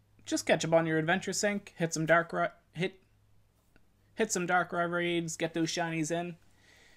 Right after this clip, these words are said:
and good balls, good calls. Hey, we'll catch you in the next one.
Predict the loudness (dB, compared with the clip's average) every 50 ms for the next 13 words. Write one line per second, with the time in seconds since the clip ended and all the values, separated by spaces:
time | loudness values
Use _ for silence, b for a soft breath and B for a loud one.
0 | b b -4 0 0 2 0 0 -2 -4 -6 -8 -12 -8 _ 2 2 4 4 6
1 | 6 4 4 2 -2 -4 0 2 2 2 2 0 -2 -4 -6 -10 -12 -14 -18 -20
2 | -20 -20 -20 -20 -20 -20 -20 -20 -20 _ -20 -20 -16 -6 -4 -2 -2 -2 -4 -4
3 | -4 -6 -6 -4 -4 -2 -2 0 -2 -2 -4 -4 -4 -4 -6